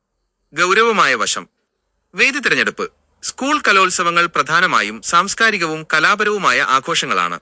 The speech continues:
രാഷ്ട്രീയപരവും അന്തർദേശീയവുമായ വിഷയങ്ങൾ ഇത്തരം വേദികളിൽ അവതരിപ്പിക്കുമ്പോൾ അതിന്റെ ഉള്ളടക്കം, നിയമപരമായ വശങ്ങൾ,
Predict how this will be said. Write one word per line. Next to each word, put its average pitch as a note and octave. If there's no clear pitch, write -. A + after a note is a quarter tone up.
രാഷ്ട്രീയപരവും G#3
അന്തർദേശീയവുമായ F3+
വിഷയങ്ങൾ B2+
ഇത്തരം C4
വേദികളിൽ F3+
അവതരിപ്പിക്കുമ്പോൾ C#3
അതിന്റെ D3
ഉള്ളടക്കം, C#3+
നിയമപരമായ G#3
വശങ്ങൾ, B2